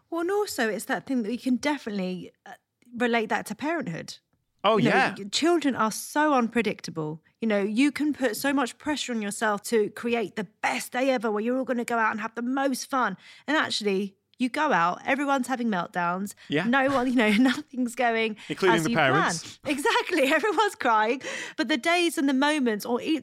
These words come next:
Speaker 1: it's the moments really that happen that are organic, that there's no pressure, it just comes out of nothing.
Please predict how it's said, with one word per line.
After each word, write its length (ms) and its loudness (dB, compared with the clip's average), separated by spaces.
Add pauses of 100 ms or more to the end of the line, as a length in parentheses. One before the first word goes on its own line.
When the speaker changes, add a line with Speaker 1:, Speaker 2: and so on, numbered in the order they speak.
Speaker 1:
it's 200 -10
the 80 0
moments 500 2
really 260 0
that 140 -8
happen 420 -4 (280)
that 120 -2
are 240 4
organic, 500 -2
that 120 -16
there's 180 -2
no 180 0
pressure, 440 -2
it 60 -10
just 180 -2
comes 240 -2
out 140 2
of 120 -2
nothing. 640 -2